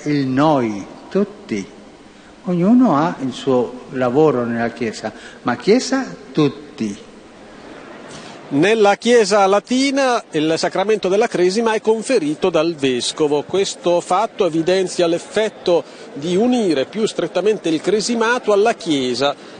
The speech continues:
Speaker 2: e alla sua missione, ha spiegato ancora Papa Francesco. Poi il vescovo, dopo l'unzione,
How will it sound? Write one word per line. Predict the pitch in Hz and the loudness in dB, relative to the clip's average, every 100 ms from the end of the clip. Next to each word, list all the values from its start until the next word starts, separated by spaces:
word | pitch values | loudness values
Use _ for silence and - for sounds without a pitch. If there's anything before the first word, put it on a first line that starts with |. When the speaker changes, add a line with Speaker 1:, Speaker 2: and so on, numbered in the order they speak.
| - | -2
Speaker 2:
e | 151 170 | 2 4
alla | 180 185 | 4 2
sua | - - 165 185 196 | 0 -2 2 2 2
missione, | 156 175 - - 208 185 139 127 | 0 -2 0 0 2 2 2 -2
ha | |
spiegato | - 139 151 151 | -2 0 0 0
ancora | 139 165 151 | 0 2 2
Papa | - 156 160 | 2 2 2
Francesco. | - 160 156 156 131 - 139 | 0 -2 -2 0 0 0 -2
Poi | 226 240 190 | 2 2 2
il | |
vescovo, | 170 220 208 - 208 | 2 0 0 0 2
dopo | 175 165 156 | 2 0 2
l'unzione, | 160 165 - 202 233 208 | 0 -2 -2 0 2 2